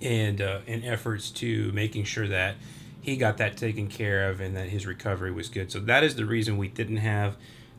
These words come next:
uh, an episode last week. So I appreciate your patience.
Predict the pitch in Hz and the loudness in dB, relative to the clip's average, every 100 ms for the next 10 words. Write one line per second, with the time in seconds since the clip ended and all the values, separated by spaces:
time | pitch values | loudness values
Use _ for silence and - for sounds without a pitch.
0 | - 107 98 95 107 117 110 107 110 104 | -4 -2 0 -2 0 0 0 0 0 0
1 | 104 101 - 110 107 113 104 101 - 165 | 0 0 -2 -2 -2 -2 0 -2 0 0
2 | - 123 117 113 - 107 - 135 135 - | 0 4 4 4 0 -6 -2 0 2 2
3 | 123 - - | 2 0 0